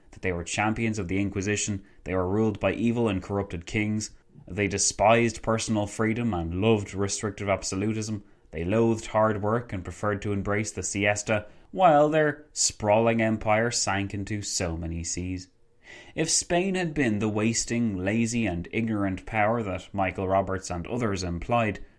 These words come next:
then Spanish might would not have been so feared and loathed during the Thirty Years' War, or previously in the fifteen hundreds. As Geoffrey Parker points out, champions of the military revolution often forget that it was the Spanish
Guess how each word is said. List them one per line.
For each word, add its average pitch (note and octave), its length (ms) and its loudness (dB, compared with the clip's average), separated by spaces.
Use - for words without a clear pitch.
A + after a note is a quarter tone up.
then A#2+ 140 -2
Spanish C3+ 500 0
might A#2 360 0
would B2 140 -4
not C#3 140 -2
have E3 140 -4
been E3+ 240 2
so G#2+ 220 0
feared G#2+ 420 0
and F#2+ 180 -2
loathed G#2 480 -2
during A#2 340 2
the G2+ 80 -4
Thirty E2+ 320 -6
Years' E2 300 -8
War, E2 240 -10
or G#2+ 160 -2
previously A2+ 580 0
in F2+ 100 -4
the F#2 80 -6
fifteen G2+ 360 -4
hundreds. A2 440 -4
As D3 180 0
Geoffrey A#2 380 2
Parker C#3 440 2
points F2 380 -4
out, A2 240 0
champions E3 480 -2
of C#3 100 -2
the B2 80 2
military A2+ 460 0
revolution G2+ 560 -2
often G2 340 -2
forget A2 440 -4
that A#2+ 100 -2
it B2 80 0
was B2+ 120 -4
the B2+ 80 -4
Spanish D#3 520 0